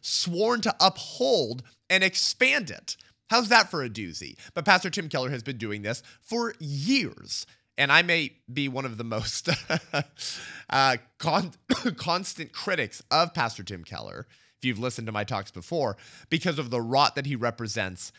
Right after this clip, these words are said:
in American evangelicalism. This neither left nor right, this pretending to be apolitical while only speaking out publicly on issues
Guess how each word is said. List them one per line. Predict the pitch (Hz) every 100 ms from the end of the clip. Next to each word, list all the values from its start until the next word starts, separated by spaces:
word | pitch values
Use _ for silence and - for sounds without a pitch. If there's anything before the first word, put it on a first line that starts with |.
| - _
in | 151
American | 151 123 104 - 101
evangelicalism. | 90 95 98 131 131 - 87 67 - 67 67 -
This | - 156 - -
neither | 156 156 165 170
left | 139 139 -
nor | 127 101
right, | 92 95 69 52 - -
this | 151 131 - - -
pretending | 180 - 175 185 202 214
to | 185
be | 156 165
apolitical | 127 135 131 101 101 131 180 190 - - _ - -
while | 139 156 156 147 135 _ _
only | - 202 240 240 220
speaking | - - 196 190 170
out | 156 -
publicly | - 175 175 160 147 147
on | - 123 110
issues | 156 - - 107 92 107